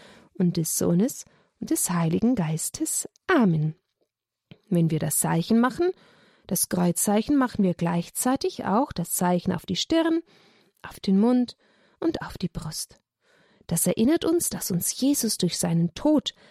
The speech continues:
am Kreuz erlöst hat. Und bei dem Ehre sei dem Vater sprechen wir auch von der heiligen Dreifaltigkeit. Und wisst ihr, liebe Kinder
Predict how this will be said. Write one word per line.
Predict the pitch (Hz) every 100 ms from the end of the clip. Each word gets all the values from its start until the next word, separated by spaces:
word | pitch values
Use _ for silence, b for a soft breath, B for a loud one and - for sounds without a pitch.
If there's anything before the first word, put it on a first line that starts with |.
| b -
am | 170 -
Kreuz | 208 226 294 - -
erlöst | 294 240 165 -
hat. | 165 - - _ _ _ _ 190
Und | 240 392 -
bei | 381
dem | 392 -
Ehre | 285 311
sei | 302 302
dem | 320 339
Vater | - 370 277 160
sprechen | - - 175 208
wir | 220 - 170
auch | 151 - b b b _
von | 165 165
der | 165 170
heiligen | 170 175 180 165 170 -
Dreifaltigkeit. | 196 202 175 165 175 - - 160 - b b b b b
Und | 180 170
wisst | 381 -
ihr, | - -
liebe | 170 170
Kinder | - 156 156 165 294